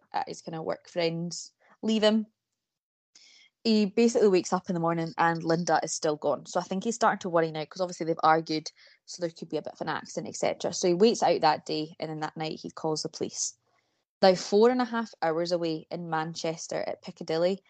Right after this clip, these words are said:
I think it's Piccadilly Station it is, I think it is the name of the place. Anyway, Linda's car is found abandoned, and it has a parking ticket from nine A M that morning as it's parked on double yellows.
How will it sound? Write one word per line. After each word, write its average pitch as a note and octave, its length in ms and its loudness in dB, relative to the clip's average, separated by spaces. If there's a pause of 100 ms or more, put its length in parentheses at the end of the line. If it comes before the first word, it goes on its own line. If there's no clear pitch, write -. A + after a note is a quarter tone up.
(320)
I - 40 -14
think A#3 220 -2
it's - 120 -8
Piccadilly A#3 360 0
Station G#3 540 0
it - 100 -2 (120)
is, - 360 -6
I - 60 -10
think E3+ 240 -6
it - 60 0
is D#3 440 2 (140)
the F3+ 100 -4
name E3+ 160 -2
of D#3+ 40 0
the D#3+ 80 -2
place. D#3+ 400 0
Anyway, D#3+ 240 2 (320)
Linda's F#3+ 400 4
car E3 500 4
is - 140 -6
found D#3 260 -2
abandoned, D3+ 640 -2 (540)
and D#3+ 80 0
it B2 60 0
has E3 120 -4
a D#3+ 60 -6
parking F3+ 480 0
ticket - 320 -12
from D#3+ 240 -4
nine E3 240 0
A D#3+ 100 0
M D#3 160 0
that D#3 160 -4
morning E3 400 0
as - 120 -10
it's - 100 -10
parked - 320 2
on G3 80 0
double G3 200 4
yellows. G#3 540 2